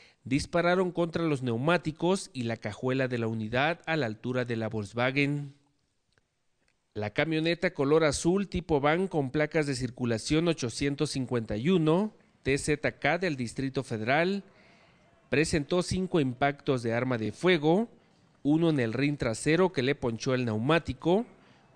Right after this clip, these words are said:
otro en la cajuela que hirió al estudiante, un tercero en la portezuela del copiloto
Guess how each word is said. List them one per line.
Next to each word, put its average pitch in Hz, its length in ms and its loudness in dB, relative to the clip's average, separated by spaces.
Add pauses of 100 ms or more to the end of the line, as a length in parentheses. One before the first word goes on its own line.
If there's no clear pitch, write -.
otro 143 300 0
en 151 60 2
la 135 120 0
cajuela 160 500 2
que 117 140 -4
hirió 120 220 0
al 135 100 0
estudiante, 170 880 0 (180)
un 170 180 0
tercero 151 500 0
en 156 60 0
la 123 140 -4
portezuela 139 600 -2
del 123 180 -4
copiloto 165 760 0